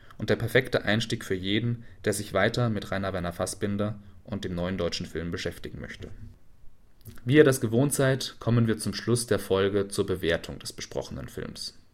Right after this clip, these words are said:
Auf der International Movie Database haben achttausenddreihundertdreiundachtzig User die Ehe der Maria Braun bewertet und kamen dabei auf einen Durchschnittswert von acht Komma null.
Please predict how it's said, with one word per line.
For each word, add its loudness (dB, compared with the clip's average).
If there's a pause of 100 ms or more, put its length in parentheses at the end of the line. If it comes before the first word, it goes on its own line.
(840)
Auf -2
der 4
International 2
Movie 0
Database -4 (280)
haben 0
achttausenddreihundertdreiundachtzig -4
User -4 (200)
die -6
Ehe 2
der -2
Maria -2
Braun -2
bewertet -2 (560)
und -6
kamen 4
dabei 2
auf -8
einen -6
Durchschnittswert -2
von -10
acht -12
Komma -2
null. -8